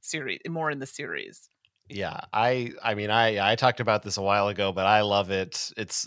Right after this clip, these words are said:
Speaker 2: it's like the, it's like they made this game for me. <laughs>
Speaker 1: <laughs>
Speaker 2: Really a big fan.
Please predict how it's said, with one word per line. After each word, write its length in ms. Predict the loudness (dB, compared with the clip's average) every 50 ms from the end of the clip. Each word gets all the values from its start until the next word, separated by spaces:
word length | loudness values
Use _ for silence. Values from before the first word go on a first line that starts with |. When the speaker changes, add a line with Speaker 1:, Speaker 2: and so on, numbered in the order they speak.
| -6 -6
Speaker 2:
it's 240 | -6 -4 -4 -2 0
like 220 | 0 0 -2 -2 -8 _ _ _
the, 320 | -20 -8 -4 -4 -4 -4 -6 -12 -18 -10 -4
it's 160 | -4 0 2
like 120 | 2 2 2
they 120 | 2 2
made 260 | 2 2 2 2 0
this 160 | -2 -4 -6 -4
game 240 | -4 -4 -4 -4 -4
for 260 | -6 -6 -4 -4 -2 -2
me. 380 | -2 -4 -4 -4 -6 -8 -6 -6
<laughs> 60 | -8 -6 -4 -4 -2 -4 -2 -4 -8 -12 -12 -14 -6 -6
Speaker 1:
<laughs> 500 | -6 -6 -4 -8 -10 -10 -10 -14 -8 -2
Speaker 2:
Really 300 | 2 2 4 4 4 2
a 60 | 2
big 260 | 0 -2 -2 -2 -4
fan. 440 | -4 -4 -2 0 0 0 -2 -2